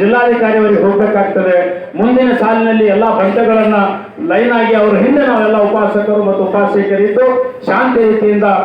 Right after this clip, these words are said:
ನಮ್ಮ ಜಯಘೋಷಗಳನ್ನ ಏನ್ ಹೇಳ್ತಾರೆ ಬಂಟೇಜಿ, ಆ ಘೋಷಗಳನ್ನ ಕೂಗು-, ಹಾಕೋತಾ ನಾವು ಜಿಲ್ಲಾಧಿಕಾರಿ ಕಾರ್ಯಾಲಯಕ್ಕೆ ತಲುಪೋಣ. ಮತ್ತೆ ಇದೇ ಹದಿನಾರು, ಹದಿನೈದು ಮತ್ತು ಹದಿನಾರನೇ ತಾರೀಕಿಗೆ ನಮ್ಮ ಪರಮ ಪೂಜ್ಯ ಡಾಕ್ಟರ್ ಬಾಬಾ ಸಾಹೇಬ್ ಅಂಬೇಡ್ಕರ್ ಅವರ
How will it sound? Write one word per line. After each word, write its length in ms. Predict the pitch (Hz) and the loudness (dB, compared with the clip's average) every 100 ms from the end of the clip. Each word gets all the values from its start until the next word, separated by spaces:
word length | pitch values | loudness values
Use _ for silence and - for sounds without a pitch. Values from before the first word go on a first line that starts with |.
| - - | -6 -4
ನಮ್ಮ 120 | 196 196 190 | -2 0 2
ಜಯಘೋಷಗಳನ್ನ 680 | 214 247 247 226 220 214 202 214 | 2 2 2 2 2 2 2 0
ಏನ್ 100 | 202 196 | 0 0
ಹೇಳ್ತಾರೆ 340 | 220 220 202 | 0 0 0
ಬಂಟೇಜಿ, 420 | 190 185 190 180 170 165 - 165 | 0 0 0 0 -2 -2 -6 -4
ಆ 60 | 175 190 | 0 2
ಘೋಷಗಳನ್ನ 480 | 214 214 214 208 185 - | 2 2 2 2 0 0
ಕೂಗು-, 260 | 196 202 175 170 160 - | 0 0 0 0 -2 -2
ಹಾಕೋತಾ 440 | 180 214 226 214 180 180 180 - 185 | -2 0 0 0 0 -2 -6 -6 -2
ನಾವು 200 | 185 170 165 165 - 180 | 0 0 0 -2 -4 0
ಜಿಲ್ಲಾಧಿಕಾರಿ 580 | 226 240 220 214 202 202 | 2 2 0 0 0 0
ಕಾರ್ಯಾಲಯಕ್ಕೆ 400 | 190 190 185 165 180 | 0 0 0 0 -2
ತಲುಪೋಣ. 340 | 185 226 233 254 254 - - 220 | 0 0 2 0 -2 -6 -6 -4
ಮತ್ತೆ 260 | 233 277 202 - - - 196 | 0 2 0 0 -4 -4 -2
ಇದೇ 160 | 277 262 202 | 0 0 0
ಹದಿನಾರು, 400 | 226 247 247 247 247 | 0 2 0 0 -4
ಹದಿನೈದು 380 | 180 247 269 262 247 | -2 0 2 2 0
ಮತ್ತು 140 | 233 190 | 0 0
ಹದಿನಾರನೇ 460 | 208 240 240 233 226 | 0 0 2 2 0
ತಾರೀಕಿಗೆ 480 | 208 202 208 196 190 - - - 208 | 0 0 0 0 0 -2 -8 -8 -4
ನಮ್ಮ 160 | 208 202 202 | -2 0 0
ಪರಮ 180 | 226 233 | -2 0
ಪೂಜ್ಯ 220 | 226 220 - | 0 0 0
ಡಾಕ್ಟರ್ 260 | 156 - 190 | 0 -2 -2
ಬಾಬಾ 200 | 202 247 240 | 0 0 0
ಸಾಹೇಬ್ 160 | 208 208 | -2 -2
ಅಂಬೇಡ್ಕರ್ 440 | 208 233 226 214 | -2 -4 -4 -2
ಅವರ 120 | 208 | -2